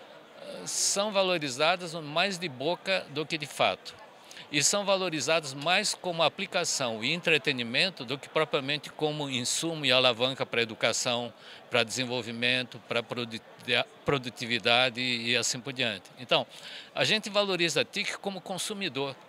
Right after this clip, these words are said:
não como produtor, né? E é evidente que vale a pena você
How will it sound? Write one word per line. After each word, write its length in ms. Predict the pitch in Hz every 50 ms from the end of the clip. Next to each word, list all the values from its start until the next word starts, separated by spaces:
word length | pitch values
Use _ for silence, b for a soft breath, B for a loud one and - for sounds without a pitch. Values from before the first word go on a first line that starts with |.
| - - - -
não 220 | 120 139 180 202 202
como 240 | - 196 160 143 131
produtor, 640 | - 147 135 123 107 104 - - 113 98 82 80 - - - - - - 98
né? 160 | 110 135 160 - B B B B B B 139
E 80 | 143
é 40 | 175
evidente 520 | 190 180 185 185 165 185 226 226 - -
que 100 | - 190
vale 260 | 151 131 165 185 202 196
a 80 | 165
pena 460 | 139 - 151 151 185 202 180 135 110
você 460 | 107 104 127 123 - - 165 160 151